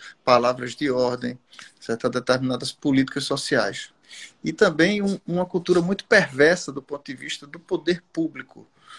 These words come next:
Ou seja, aqueles que se apossam do poder público, é, utilizam realmente a máquina como se, é, fosse, digamos, o imperador de plantão.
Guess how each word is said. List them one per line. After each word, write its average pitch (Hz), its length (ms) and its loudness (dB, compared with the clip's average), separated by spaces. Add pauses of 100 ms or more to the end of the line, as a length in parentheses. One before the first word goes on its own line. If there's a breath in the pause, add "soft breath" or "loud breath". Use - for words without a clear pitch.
(180 soft breath)
Ou 139 140 -6
seja, 120 360 -2
aqueles 156 280 -4
que - 160 -6
se 143 220 0
apossam 156 640 4
do 120 100 -12
poder 117 260 -8
público, 160 520 -8 (480 loud breath)
é, 120 60 0
utilizam 165 840 2
realmente 123 440 0
a 143 80 4
máquina 151 400 -2
como 196 340 2
se, 196 440 0 (360 loud breath)
é, 202 440 4
fosse, 196 480 -4
digamos, 180 420 -2
o 202 40 0
imperador 190 520 4
de 175 80 -6
plantão. 127 440 -2